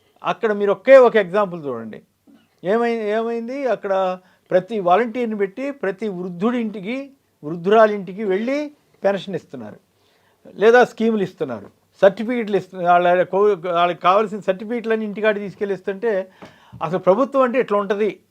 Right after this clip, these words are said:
ఇట్లా ఉండాలి అనే పరిస్థితి తెచ్చాడు జగన్మోహన్ రెడ్డి గారు. వేరే తెలంగాణలో ఏమైంది? వాలంటీర్ వ్యవస్థ ఇట్లాంటివి లేవు కదా. ఆయన ఏదో ప్రజాపాలన కింద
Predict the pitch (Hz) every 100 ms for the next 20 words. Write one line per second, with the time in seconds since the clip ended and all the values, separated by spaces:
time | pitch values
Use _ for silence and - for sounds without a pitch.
0 | _ 160 160 185 214 226 214 214 175 185
1 | 185 190 226 269 226 196 208 202 170 147
2 | 147 143 117 110 107 - - _ _ _
3 | _ _ - 170 196 180 165 175 214 214
4 | 202 196 190 202 202 330 _ _ _ _
5 | 131 175 214 208 196 196 185 190 180 196
6 | 175 170 180 196 202 240 - _ _ -
7 | 160 175 190 185 160 196 208 202 190 190
8 | 170 185